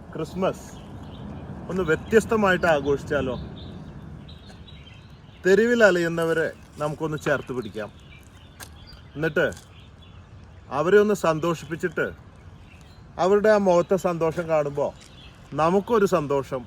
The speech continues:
അങ്ങനെ സന്തോഷം പ്ലസ് സന്തോഷം വലിയൊരു സന്തോഷമാക്കി മാറ്റാം ഈ പ്രാവശ്യം. നമുക്ക് അവർക്ക് അല്പം ഭക്ഷണവും വസ്ത്രമൊക്കെ കൊടുത്തുകൊണ്ട് നമുക്ക് ആഘോഷിക്കാം.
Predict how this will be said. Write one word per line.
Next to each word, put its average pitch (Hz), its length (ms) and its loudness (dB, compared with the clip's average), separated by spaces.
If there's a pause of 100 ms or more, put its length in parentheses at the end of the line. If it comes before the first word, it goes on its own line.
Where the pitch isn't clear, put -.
(120)
അങ്ങനെ 147 200 -6 (140)
സന്തോഷം 180 500 0
പ്ലസ് 175 280 -4
സന്തോഷം 151 420 -4 (420)
വലിയൊരു 185 420 6
സന്തോഷമാക്കി 156 540 -2 (120)
മാറ്റാം 127 280 -6 (140)
ഈ 127 100 -8
പ്രാവശ്യം. 107 460 -8 (2000)
നമുക്ക് 175 300 0
അവർക്ക് 185 360 0 (100)
അല്പം 185 280 -4 (240)
ഭക്ഷണവും 165 480 0 (1600)
വസ്ത്രമൊക്കെ 165 520 -2
കൊടുത്തുകൊണ്ട് 143 540 -4 (420)
നമുക്ക് 131 260 -6
ആഘോഷിക്കാം. 107 540 -8